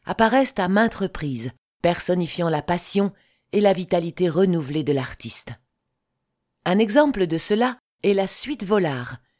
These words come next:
une série de cent gravures réalisées par Picasso entre mille neuf cent trente et mille neuf cent trente-sept,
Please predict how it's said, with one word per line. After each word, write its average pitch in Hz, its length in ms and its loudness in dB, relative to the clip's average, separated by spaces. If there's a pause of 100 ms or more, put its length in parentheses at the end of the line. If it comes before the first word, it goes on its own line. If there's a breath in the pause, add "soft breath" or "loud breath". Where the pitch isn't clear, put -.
(420)
une 220 220 4
série 269 340 -2
de 175 100 0
cent 277 300 0
gravures 233 500 0
réalisées 196 560 0
par 156 220 -6
Picasso 196 560 -2 (160)
entre 202 260 0
mille 254 280 2
neuf 294 120 -2
cent 240 220 -2
trente 220 340 -2 (240)
et 202 100 -2
mille 240 240 4
neuf 233 140 2
cent 202 160 -4
trente-sept, 151 560 -4